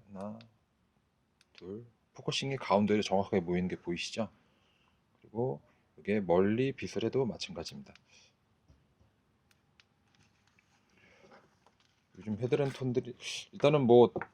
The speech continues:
내구성이나 정확한 뭐 안정성 같은 부분에 대해서는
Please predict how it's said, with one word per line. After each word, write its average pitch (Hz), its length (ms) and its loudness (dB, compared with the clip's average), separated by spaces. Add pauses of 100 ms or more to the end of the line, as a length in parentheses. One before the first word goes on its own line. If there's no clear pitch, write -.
내구성이나 117 1200 8
정확한 120 500 6
뭐 104 120 6
안정성 120 520 4
같은 117 340 4
부분에 101 300 2
대해서는 101 680 2